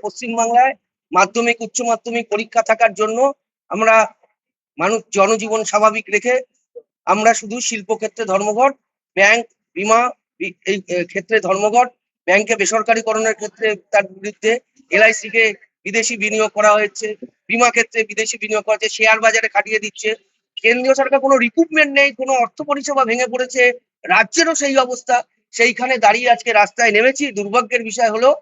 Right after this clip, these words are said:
পুলিশ প্রশাসনকে দিয়ে আমাদের সব রকম চেষ্টা করা হচ্ছে, কিন্তু আমরা রাস্তায় আছি। হ্যাঁ? ব্যাংক আমাদের সকাল থেকে, এখানে আমরা আটটা থেকে আছি, এখানে রাস্তায় আছি আমরা তার প্রতিবাদে।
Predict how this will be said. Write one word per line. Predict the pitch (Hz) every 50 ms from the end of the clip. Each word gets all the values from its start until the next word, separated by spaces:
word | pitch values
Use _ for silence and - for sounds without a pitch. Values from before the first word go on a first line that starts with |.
| - _ _ _ _ _ _ _
পুলিশ | - 220 269 302 - -
প্রশাসনকে | - 254 247 240 233 233 240 233 208 240 220
দিয়ে | 220 220 240 285 320 - - _ 196 _ _ _
আমাদের | - 180 208 214 208 202 - - 214
সব | 196 - 208 202 208
রকম | 214 220 233 233 233
চেষ্টা | 220 - 220 - - 233
করা | 226 220 220 233
হচ্ছে, | 254 - - 302
কিন্তু | - 220 185 208
আমরা | 196 196 190 180
রাস্তায় | 175 170 - - 170 147
আছি। | 139 139 - - - 240 233 220 - _ _ _ _ _ _ _ _ _ _ _ _ _ _ -
হ্যাঁ? | 185 233 294 294 - - 175 - - - 156 165 165 - 214 214 208 196 196 202 196 190 196 196 196 196 185 175 156 - _ _ _ _ _ _ _ _ _
ব্যাংক | 214 240 262 262 269
আমাদের | 269 269 277 285
সকাল | 277 - 226 226 262 247
থেকে, | 226 214 196 220
এখানে | 226 233 233
আমরা | 233 233 233 220
আটটা | 214 214 - 226
থেকে | 202 226 214 220
আছি, | 196 233 - 339 320
এখানে | - - - - _ _ _ _ _ _ _ _ _ _ _ _ _ _ _ _ _ - - - _ _ -
রাস্তায় | 196 196 - - 226 214
আছি | 214 208 - 277 269
আমরা | 220 202 196 202 196 190 190 185 - _ _ _ _ - -
তার | 180 185 185
প্রতিবাদে। | - - 180 180 180 180 180 185 185 185